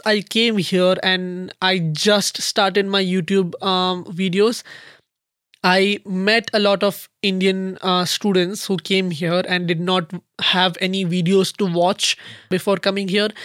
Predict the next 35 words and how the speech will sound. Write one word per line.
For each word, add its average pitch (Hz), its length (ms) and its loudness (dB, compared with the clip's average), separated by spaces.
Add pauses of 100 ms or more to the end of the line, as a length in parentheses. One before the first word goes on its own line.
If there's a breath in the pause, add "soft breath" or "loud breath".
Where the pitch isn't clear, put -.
(200 loud breath)
And 190 260 0
they 196 120 4
were 208 180 4
very 196 500 0
clueless 185 480 0
because 190 560 0 (220)
what 208 540 0
every 208 380 2
Indian 196 340 0
might 190 280 0
think 185 400 -4 (100)
or 190 240 2
everyone 185 480 0
might 175 260 0
think 175 320 -6
is 175 160 -4
that 180 300 -2
if - 160 -6
you 190 80 -2
come 190 240 -2
to 196 80 0
the 185 100 0
U 180 180 -2
K, 185 320 -2 (280 loud breath)
it's - 240 -6
all 185 380 2 (100)
like 185 300 0
London, 185 520 0 (200 loud breath)
how 190 220 0
London 180 440 0
is. 233 400 -4 (440 loud breath)
But 190 280 0
that 185 180 2
is 196 180 -2
not 180 480 0